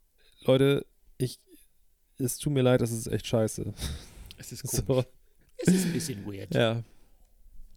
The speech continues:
Speaker 1: Also ich sag zu meiner bezaubernden Lebensabschnittsgefährtin entweder bezaubernde Lebensabschnittsgefährtin oder ihren Namen.
Speaker 2: Die hat einen
Speaker 1: So.
Speaker 2: Namen?
Speaker 1: Ja.
Speaker 2: Wie denn?
Speaker 1: Sag ich nicht.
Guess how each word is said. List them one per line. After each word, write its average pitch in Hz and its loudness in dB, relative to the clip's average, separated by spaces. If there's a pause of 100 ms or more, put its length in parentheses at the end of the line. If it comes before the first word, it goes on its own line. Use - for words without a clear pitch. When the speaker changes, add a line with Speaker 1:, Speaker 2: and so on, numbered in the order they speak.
(800)
Speaker 1:
Also 123 -2
ich 147 0
sag 143 4 (160)
zu 135 -2
meiner 123 4 (280)
bezaubernden 131 4
Lebensabschnittsgefährtin 120 0
entweder 120 0
bezaubernde 120 -2
Lebensabschnittsgefährtin 117 -2
oder 123 0
ihren 117 0
Namen. 113 -2 (1040)
Speaker 2:
Die 151 -6
hat - -6
einen 113 -2
Speaker 1:
So. 120 -4
Speaker 2:
Namen? 262 -10 (500)
Speaker 1:
Ja. 117 -4 (720)
Speaker 2:
Wie 127 -12
denn? 120 -12 (840)
Speaker 1:
Sag 117 -4
ich 110 -14
nicht. 110 -12